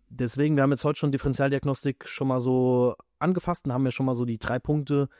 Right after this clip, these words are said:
gesagt, die in meiner Praxis, aber auch für dich natürlich genauso wichtig sind. Und, ähm, weil nur wenn ich das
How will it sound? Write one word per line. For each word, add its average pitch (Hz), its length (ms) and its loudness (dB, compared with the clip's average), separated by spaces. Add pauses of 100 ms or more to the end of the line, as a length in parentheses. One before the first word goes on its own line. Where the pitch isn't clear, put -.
(300)
gesagt, 127 360 0
die 120 300 2
in 113 80 2
meiner 156 220 4
Praxis, - 240 -6
aber 107 140 -6
auch 95 60 -10
für 113 120 -6
dich 123 220 -6
natürlich 117 260 -8
genauso 135 340 -2
wichtig 143 260 -6
sind. 147 260 -2 (580)
Und, 120 560 0
ähm, 117 580 0 (1500)
weil 127 140 0
nur 170 180 8
wenn 165 120 6
ich 151 140 0
das - 340 -2